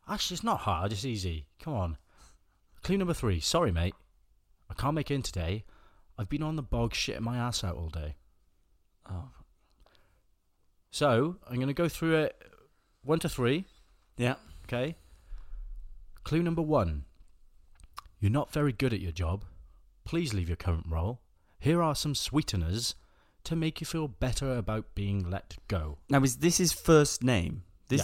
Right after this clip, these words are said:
Speaker 1: Yeah.
Speaker 2: this is your
Speaker 1: This is the first name.
Speaker 2: This
Speaker 1: Not
Speaker 2: is
Speaker 1: that this is the direct formula for each time I do this, but I'll give you that.
Speaker 2: Uh,
Speaker 1: The
Speaker 2: this
Speaker 1: first
Speaker 2: is his first
Speaker 1: name.
Speaker 2: name.
Speaker 1: Yeah, clue number one's the first name. "You're not very good at your job. Please leave your current role, but here's some sweeteners to make you feel better about being let go."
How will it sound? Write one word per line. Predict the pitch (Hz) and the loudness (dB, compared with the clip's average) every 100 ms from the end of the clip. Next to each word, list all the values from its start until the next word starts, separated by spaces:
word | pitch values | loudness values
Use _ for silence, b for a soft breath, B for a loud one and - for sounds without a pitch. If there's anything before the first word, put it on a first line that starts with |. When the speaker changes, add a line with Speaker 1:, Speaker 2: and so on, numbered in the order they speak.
| - | -2
Speaker 1:
Yeah. | - | -2
Speaker 2:
this | 139 139 | 0 2
is | 147 | 2
your | 143 | 2
Speaker 1:
This | 135 | 2
is | 143 | 0
the | 139 | -2
first | - 135 - | 0 0 2
name. | 117 90 78 - - | 2 2 0 -2 4
Speaker 2:
This | |
Speaker 1:
Not | 170 | 6
Speaker 2:
is | 202 | 6
Speaker 1:
that | 180 | 4
this | 175 175 | 4 2
is | 135 | 4
the | 151 131 | 4 4
direct | 139 139 127 | 4 4 2
formula | - 139 127 98 | 2 4 6 4
for | - | 2
each | 117 - | -2 0
time | - 110 | 2 2
I | 98 | 4
do | 117 92 | 2 2
this, | 82 - | 0 -2
but | 117 - | -4 -2
I'll | 104 | 0
give | 131 120 | 2 2
you | 104 | 2
that. | 87 80 - b b b | 0 -2 -14 b b b
Speaker 2:
Uh, | 110 117 | 0 2
Speaker 1:
The | 127 | 2
Speaker 2:
this | 123 | 4
Speaker 1:
first | |
Speaker 2:
is | 156 160 - | 6 4 4
his | |
first | 113 85 | 2 2
Speaker 1:
name. | 85 | 0
Speaker 2:
name. | 101 | 0
Speaker 1:
Yeah, | 104 | 0
clue | - 160 | 2 2
number | 175 165 | 2 0
one's | 151 127 | -2 -2
the | |
first | - 120 104 | -2 -2 0
name. | 95 | 0
"You're | 120 | 0
not | 151 | 2
very | 170 147 | 2 2
good | 147 | 0
at | |
your | 120 | 0
job. | 110 107 | 0 0
Please | 131 117 | -2 -2
leave | 117 | -4
your | 95 | -2
current | 110 101 | -4 -2
role, | 98 | 0
but | 87 | 0
here's | 101 - | 0 -2
some | 92 | -4
sweeteners | 90 87 | -4 -4
to | - | -4
make | 92 | -4
you | - | -4
feel | 87 | -2
better | 85 | -2
about | 85 | -2
being | 82 | -4
let | 85 78 | -4 -6
go." | 78 | -6